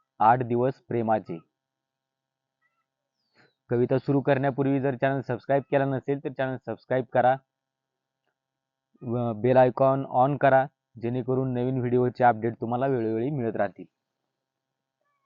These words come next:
चला सुरू करूया आजची कविता,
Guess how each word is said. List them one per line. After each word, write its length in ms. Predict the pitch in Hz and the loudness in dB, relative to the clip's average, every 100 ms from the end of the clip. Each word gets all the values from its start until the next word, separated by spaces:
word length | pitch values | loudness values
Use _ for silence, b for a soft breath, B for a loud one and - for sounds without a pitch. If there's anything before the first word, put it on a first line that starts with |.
| _ _ _ _ _ _ - | _ _ _ _ _ _ -6
चला 180 | 120 127 | -2 -2
सुरू 200 | 131 123 | -2 -4
करूया 400 | 120 120 123 147 - _ _ 139 | -2 -2 0 -2 -6 _ _ -20
आजची 240 | - 110 | -10 -8
कविता, 420 | 110 107 107 135 | -4 -4 -2 -2